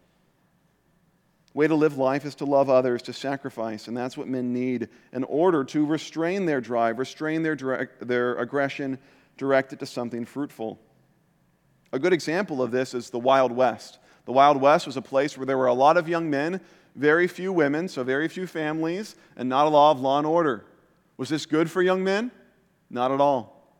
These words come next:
They engaged in all kinds of violent crimes, risky behavior, did not act according to inhibitions. Many of them died young. Many of them did terrible things.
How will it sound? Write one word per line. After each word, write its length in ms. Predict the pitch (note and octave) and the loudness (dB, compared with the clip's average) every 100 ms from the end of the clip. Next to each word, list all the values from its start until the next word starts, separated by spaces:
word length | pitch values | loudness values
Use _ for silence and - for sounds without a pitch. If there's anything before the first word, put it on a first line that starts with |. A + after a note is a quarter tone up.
| _ _ _ _ - | _ _ _ _ -8
They 140 | B2 | -6
engaged 320 | C3 C#3 C#3+ | -2 0 -2
in 60 | C3+ | -2
all 220 | A2 D3 | 2 2
kinds 340 | D3+ D3+ D#3+ D3+ | 2 -2 -2 -4
of 80 | |
violent 380 | A#2+ C3 C3 C3+ | 0 0 0 -4
crimes, 480 | - B2 C3+ D#3+ - | -8 -6 -6 -6 -8
risky 260 | C#3 - C#3 | -10 -8 -8
behavior, 640 | B2 B2+ C#3 D3 D#3+ G3+ - _ _ _ - - | -4 -2 -2 0 -2 -4 -12 _ _ _ -16 -6
did 120 | B2+ | 0
not 220 | C#3 D3+ | 0 2
act 280 | D3 D#3 - | 4 2 0
according 340 | B2+ D3 D3+ | -6 -4 -2
to 100 | C3 | -2
inhibitions. 840 | A2+ C#3+ C3+ C#3 - E3+ A3 G#3+ - _ _ _ _ - | -2 -2 -2 -2 -2 -4 -6 -10 -20 _ _ _ _ -14
Many 160 | A#2 B2 | -8 -4
of 60 | |
them 120 | A#2+ A#2+ | -4 0
died 320 | A#2+ B2 B2 | 0 0 0
young. 540 | B2+ C#3 D3 D3+ D3 | 0 0 0 -4 -8
Many 180 | A#2 A#2+ | -8 -6
of 80 | A#2 | -6
them 160 | A#2 | -6
did 140 | A#2+ A2+ | -6 -6
terrible 380 | C#3 C3+ C3 B2+ | -4 -4 -4 -6
things. 580 | B2 A#2 A#2 A2+ - | -8 -8 -8 -12 -18